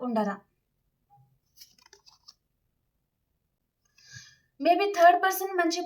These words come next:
పొజిషన్‌లో ఉండొచ్చు and రిచ్ పర్సన్ కూడా అయి ఉంటారండి ఈ పర్సన్. థర్డ్ పర్సన్ గురించి మాట్లాడుతున్నాం. The Tower కార్డు వచ్చింది. ఇక్కడ ఇద్దరి మధ్యలో టవర్ అనేది పడబోతుంది.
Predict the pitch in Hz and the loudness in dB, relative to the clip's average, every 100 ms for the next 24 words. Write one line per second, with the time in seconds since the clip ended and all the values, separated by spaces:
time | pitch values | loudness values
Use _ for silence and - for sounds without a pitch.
0 | 320 285 311 349 359 359 330 320 311 320 | -2 -2 0 -2 0 0 2 4 2 0
1 | 320 302 277 302 302 294 277 - - 311 | -2 2 4 4 4 2 0 0 2 2
2 | 330 311 320 320 294 285 294 294 294 302 | 2 0 2 2 0 2 4 4 0 -4
3 | 294 269 277 370 403 - - - - _ | 2 2 2 -4 -4 -12 -20 -20 -20 _
4 | _ _ 679 _ _ _ _ _ _ _ | _ _ _ _ _ _ _ _ _ _
5 | 294 285 330 320 311 320 285 285 277 269 | 2 2 2 2 0 0 -2 -4 -2 0
6 | 262 262 277 277 277 311 339 269 277 277 | 0 0 -4 -2 -4 -4 -6 -6 -6 -6
7 | 254 262 269 262 254 262 277 403 403 - | -4 -4 0 0 0 -2 -4 -4 -8 -14
8 | - - - 349 370 320 359 359 339 277 | -20 -20 -6 -2 0 0 0 2 2 2
9 | 330 359 359 285 320 330 302 302 349 269 | 6 6 4 2 4 4 2 -4 -4 -2
10 | 269 277 262 269 | -2 -2 -4 -4